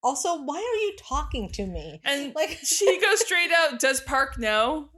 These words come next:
Speaker 2: "Know what?" "That you like her." <laughs> He's like, um, he does freeze here because he does actually like Park, but he tries to play it off that, "No, we're just professional platonic."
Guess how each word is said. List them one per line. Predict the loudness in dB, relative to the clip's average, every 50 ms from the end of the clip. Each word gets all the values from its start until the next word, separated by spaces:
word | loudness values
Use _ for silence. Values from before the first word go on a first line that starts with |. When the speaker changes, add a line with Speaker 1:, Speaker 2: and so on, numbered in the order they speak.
| -14 -10
Speaker 2:
"Know | -6 -4 -2 -2 -2
what?" | -2 -4 -6 -6 -4 -4 -6 -6 -10 -14 -14 -14 -14 _ -20 -20 _ _ _ _ _ _ _ -16 -16 -4 0
"That | 2 2 2 2 2
you | 2 2 2 2
like | 2 2 2 4 4 4 4 4 4 2 2 2 2 2 0 0 -2 -4
her." | -2 0 0 2 2 0 0 -2 -6 -8 -12 -16 -20 -20 _ _ _ _ _ -8
<laughs> | -8 -8 -8 -10 -8 -6 -2
He's | -2 -2 -2 0 2
like, | 2 4 2 2 0 -4 -10 -20 -20 -20 -20 -20 -20 -20 _ _ 0
um, | 2 2 4 4 2 0 -2 -4 -4 -8 _ _ _ _ _ _ _ _ _ _ _ _ _ _ _ _ _ _ _ _ _ _ _ -6
he | -4 -2 -2 2
does | 2 4 4 4 2 -2
freeze | 0 0 2 2 2 2
here | 2 2 4 2 2 0 -2 -4 -4
because | -6 -4 -2 0 0 0 0
he | -2 -4
does | 0 2 2 2 2 2
actually | 0 0 0 -2 -2 -4 -6 -6 -4 -2
like | -2 -2 -2 -2 -4 -4
Park, | -2 -2 0 -2 -2 -4 -6
but | -8 -8 -8
he |
tries | -6 -2 0 2 2 2 2 0
to | -4
play | -4 -2 0 0 2
it | 2 2
off | 2 2 0 0 -2 -2
that, | -2 -2 0 0
"No, | 2 2 2 2 2 2
we're | 0 0 0 0
just | -2 0 0 0 0 0 -2 -2
professional | -2 -4 -4 -2 0 0 2 2 2 0 -2 -2 0 0 0 0
platonic." | 0 0 0 0 0 0 0 2 2 2 2 2 0 0 -2